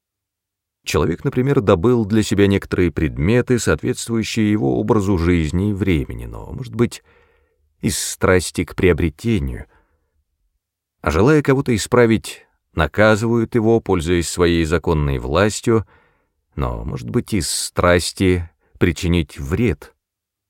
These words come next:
Есть много поступков, на которые люди смотрят неодобрительно и которые одобрены свидетельством твоим.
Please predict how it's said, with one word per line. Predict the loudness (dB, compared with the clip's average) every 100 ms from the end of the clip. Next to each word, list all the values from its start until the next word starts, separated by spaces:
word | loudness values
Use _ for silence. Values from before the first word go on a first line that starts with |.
| _ _ _ _ _ _ _ _
Есть | -6 -6 -2
много | 0 2 2
поступков, | 2 0 0 0 -2 2 0 2
на | -2
которые | -2 -2 0
люди | 0 0 0
смотрят | -2 -4 0 -2 0
неодобрительно | 2 4 2 0 2 0 2 0 2 2
и | 2
которые | 0 0 0 0
одобрены | 2 2 2 2 2 0
свидетельством | -2 -4 0 -2 -2 -10 -6 -4 -4
твоим. | -2 -2 -2 -6 -12